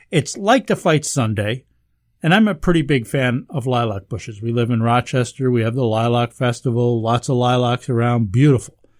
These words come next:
I planted almost a hundred or so of them around the park. One day they're gonna grow, they're gonna be just gorgeous, but for now, at twelve inches or fifteen inches, whatever they are, they look a little bit like Baby Groot.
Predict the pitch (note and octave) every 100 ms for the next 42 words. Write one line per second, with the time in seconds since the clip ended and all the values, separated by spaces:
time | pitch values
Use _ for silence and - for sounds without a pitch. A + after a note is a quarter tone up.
0 | _ _ - B2+ C3 C#3+ D3+ D3+ D3+ D3+
1 | D3 - D3 C#3+ E3+ D3 G2 - B2+ A2
2 | G#2 A2 A#2 A2+ B2 B2 A#2+ A#2 C#3+ B2+
3 | - _ _ _ _ _ A#2+ B2 B2 A#2+
4 | C3+ A#2+ G#2+ A2 G2 B2+ C3 B2 G#2+ G#2+
5 | G#2 G#2 G2+ F#2 _ _ _ - D3 -
6 | - C#3+ C#3 C3+ B2+ - C3 A#2 _ _
7 | _ _ _ _ - B2+ B2+ C3 C3+ C3
8 | A#2+ - C#3 A#2+ _ - _ - - C3+
9 | B2+ B2+ B2+ C#3+ A2+ A2+ - C#3+ - C#3
10 | C3 A#2+ C#3 A#2 A#2 B2+ B2 A#2 A#2 A#2+
11 | A#2 A2+ A#2+ C3+ A2+ B2 G#2+ C3 D3+ G#2+
12 | F#2 G#2 A#2 A2+ G2 A#2 A2